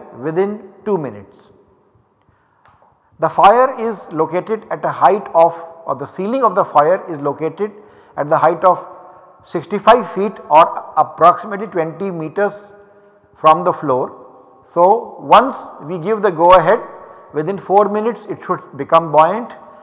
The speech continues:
and then within the next two minutes it should hit the ceiling, and then after hitting the ceiling we expect the balloon to cool down and come down, and we want it to be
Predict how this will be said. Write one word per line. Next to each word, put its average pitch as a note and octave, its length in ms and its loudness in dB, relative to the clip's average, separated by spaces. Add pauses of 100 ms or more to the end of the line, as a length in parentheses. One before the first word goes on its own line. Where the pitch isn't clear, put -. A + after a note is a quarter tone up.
(180)
and D#3+ 140 -8
then F3+ 200 -2
within E3 260 -6
the F3 80 -2
next F#3+ 340 -4
two A3+ 120 -2
minutes G#3 440 -4
it - 140 -14
should F#3 120 -8
hit D#3 220 -10
the E3 100 -4
ceiling, D3 500 -10 (600)
and D#3 200 -4
then A#3 340 0 (840)
after D#3+ 260 2
hitting F3+ 340 -6
the G#3+ 80 0
ceiling F#3+ 640 -8
we D#3 180 -6
expect F3 440 -4
the G3 80 0
balloon F#3 520 -4
to F3+ 80 -10
cool F3+ 360 -4
down G#3 360 4 (440)
and D3+ 240 -8
come A3 240 4
down, D#3 340 2 (640)
and A#3+ 380 2 (260)
we E3+ 100 -2
want F3+ 420 2
it D3+ 180 -8
to E3+ 80 0
be F#3+ 220 -6